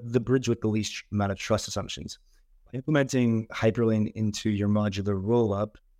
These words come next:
I'm sort of thinking about it in a similar mental model wherein you kind of natively inherit a interop layer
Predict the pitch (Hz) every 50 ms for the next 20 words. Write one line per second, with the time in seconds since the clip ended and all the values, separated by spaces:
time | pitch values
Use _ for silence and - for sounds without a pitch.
0 | _ _ _ _ _ - 101 101 - - 156 175 165 - - 131 120 120 117 113
1 | 107 107 104 107 104 - 104 104 104 - - - 117 110 107 104 104 104 104 104
2 | - 104 104 101 104 101 101 98 101 101 101 104 101 101 101 95 101 101 - -
3 | 113 113 110 95 95 101 101 107 107 110 98 95 101 101 98 95 92 - _ _
4 | _ _ - 107 104 - - 101 104 104 101 - - - - _ _ _ _ _
5 | _ - 107 107 101 101 98 - - 113 110 - - 110 107 104 104 - 101 98
6 | 101 104 104 101 101 101 98 95